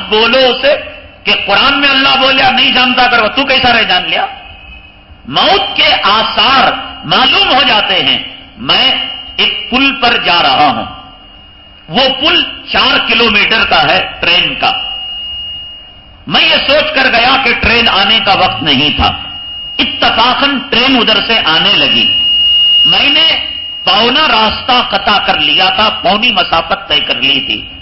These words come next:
اب ٹرین وہاں سے آئی ہے، میں اگر بھاگ کر واپس جاؤں برج کو ختم کرنے، پونا راستہ آ چکا ہوں، تین کلومیٹر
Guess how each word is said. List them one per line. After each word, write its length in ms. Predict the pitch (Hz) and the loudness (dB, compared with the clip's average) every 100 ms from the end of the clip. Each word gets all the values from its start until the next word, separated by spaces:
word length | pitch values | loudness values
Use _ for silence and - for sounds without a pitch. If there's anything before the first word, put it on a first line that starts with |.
| - - - - | -20 -20 -12 -2
اب 320 | 254 - - | -2 -2 -2
ٹرین 300 | 240 302 302 | 0 2 2
وہاں 220 | 240 247 233 | 2 2 2
سے 140 | 226 180 | 0 0
آئی 380 | 170 160 160 127 | 0 2 2 0
ہے، 100 | 104 - - - - - - | -2 -4 -14 -18 -20 -20 -14
میں 320 | 127 180 302 | -4 0 2
اگر 280 | 330 - 294 - | 2 2 0 -2
بھاگ 400 | 123 - 269 - | -4 0 0 -2
کر 120 | - 277 | -2 0
واپس 400 | 247 254 262 - | 2 2 0 0
جاؤں 260 | 220 233 262 | 0 2 2
برج 340 | 262 - - - | 0 0 0 0
کو 100 | 247 | 0
ختم 320 | 220 208 208 | 0 0 -2
کرنے، 400 | 185 180 165 - - - - - - | 0 0 2 2 0 -6 -12 -18 -6
پونا 260 | - 208 254 | -2 2 2
راستہ 400 | 233 220 - 269 | 2 0 -2 -2
آ 140 | 233 226 | 0 0
چکا 200 | 208 226 | -2 -2
ہوں، 160 | 220 240 240 | 0 -2 -2
تین 240 | 247 269 | -2 -2
کلومیٹر 580 | 247 220 214 196 185 175 | -2 0 0 0 0 -2